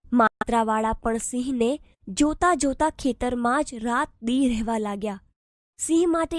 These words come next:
એમના અંતરમાં વહાલ ઉભરાતું હતું. બે ત્રણ દી થયા ને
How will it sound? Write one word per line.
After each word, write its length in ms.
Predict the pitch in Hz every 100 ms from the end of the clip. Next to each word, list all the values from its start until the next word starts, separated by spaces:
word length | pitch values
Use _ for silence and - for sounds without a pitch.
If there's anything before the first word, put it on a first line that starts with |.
| -
એમના 320 | 269 269 262
અંતરમાં 520 | 240 240 302 302 269
વહાલ 400 | 214 214 226 269 302 _
ઉભરાતું 580 | 240 190 285 294 254 220
હતું. 240 | 233 220 196 - _ _ _ _ _ _ _ _ _ _ -
બે 200 | 233 269 359
ત્રણ 360 | - 330 330 262
દી 160 | 285
થયા 440 | 330 - 226 226 302 _ _ - -
ને 180 | 285